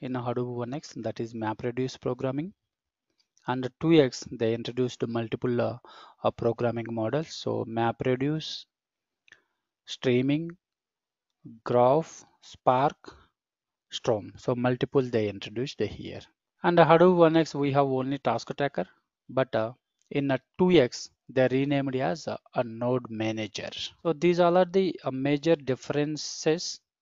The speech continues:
between one X and, uh, two X. Thanks for watching this session.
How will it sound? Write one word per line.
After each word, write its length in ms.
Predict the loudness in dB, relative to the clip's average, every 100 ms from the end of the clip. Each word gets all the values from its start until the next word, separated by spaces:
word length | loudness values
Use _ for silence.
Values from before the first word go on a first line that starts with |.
| _ _ _ -6
between 440 | -4 -2 -2 -2
one 220 | 0 0 2
X 220 | -2 -4
and, 180 | -4 -2
uh, 240 | -2 -4 -10 _ _
two 140 | -2 0
X. 420 | 0 -6 -12 -14 -18 _ _ _ -2
Thanks 240 | -2 -2
for 120 | -2
watching 420 | 0 -2 -4 -8
this 180 | -10 -10
session. 320 | -8 -10 -10